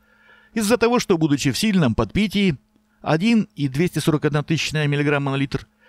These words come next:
не вписалась в поворот и вылетела на встречную обочину, по которой девушки в сопровождении друзей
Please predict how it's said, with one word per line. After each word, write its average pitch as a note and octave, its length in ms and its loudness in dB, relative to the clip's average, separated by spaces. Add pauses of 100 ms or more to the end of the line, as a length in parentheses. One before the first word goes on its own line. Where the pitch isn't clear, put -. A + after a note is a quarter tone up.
(160)
не A#3 180 4
вписалась G3+ 500 2
в - 100 -8
поворот F3 460 4
и E3+ 100 -2
вылетела E3 380 2
на D#3 140 -2
встречную D#3+ 440 -2
обочину, D3 440 0
по - 160 -4
которой G3+ 340 0
девушки E3 460 -2
в B2+ 60 -6
сопровождении C3+ 760 0
друзей D#3 480 0